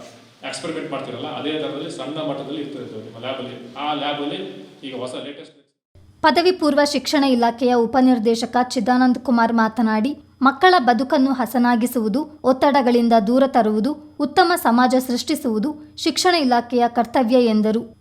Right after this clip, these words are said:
Speaker 2: ವಿದ್ಯಾರ್ಥಿಗಳು ದೇಹ, ಮನಸ್ಸು ಮತ್ತು ಜೀವನಕ್ಕೆ ಘಾಸಿ ಮಾಡುವ ಮಾದಕ ಪದಾರ್ಥಗಳ ಸೇವನೆಯಿಂದ ದೂರ ಇರಬೇಕು. ನಾಲಿಗೆ ರುಚಿಗಾಗಿ ಗೋಬಿ ಮಂಚೂರಿ ಮತ್ತಿತರ ತಿಂಡಿ ತಿನಿಸುಗಳನ್ನು ತಿನ್ನಬಾರದು. ಅಂತಹ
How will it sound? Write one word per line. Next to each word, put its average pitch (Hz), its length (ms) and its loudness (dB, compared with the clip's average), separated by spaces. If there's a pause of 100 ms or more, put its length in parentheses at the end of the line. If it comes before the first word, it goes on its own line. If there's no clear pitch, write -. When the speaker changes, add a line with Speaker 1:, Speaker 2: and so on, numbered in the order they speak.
Speaker 2:
ವಿದ್ಯಾರ್ಥಿಗಳು 254 840 2
ದೇಹ, 254 340 2
ಮನಸ್ಸು 240 460 2
ಮತ್ತು 240 280 0
ಜೀವನಕ್ಕೆ 247 580 2
ಘಾಸಿ 233 340 -2
ಮಾಡುವ 220 340 2 (280)
ಮಾದಕ 262 420 4
ಪದಾರ್ಥಗಳ 240 680 2
ಸೇವನೆಯಿಂದ 247 640 2 (140)
ದೂರ 240 180 2
ಇರಬೇಕು. 214 680 0 (100)
ನಾಲಿಗೆ 302 420 4
ರುಚಿಗಾಗಿ 233 640 0
ಗೋಬಿ 233 340 2
ಮಂಚೂರಿ 226 480 0
ಮತ್ತಿತರ 240 580 0
ತಿಂಡಿ 247 320 2
ತಿನಿಸುಗಳನ್ನು 233 720 0
ತಿನ್ನಬಾರದು. 220 920 -2
ಅಂತಹ 285 320 2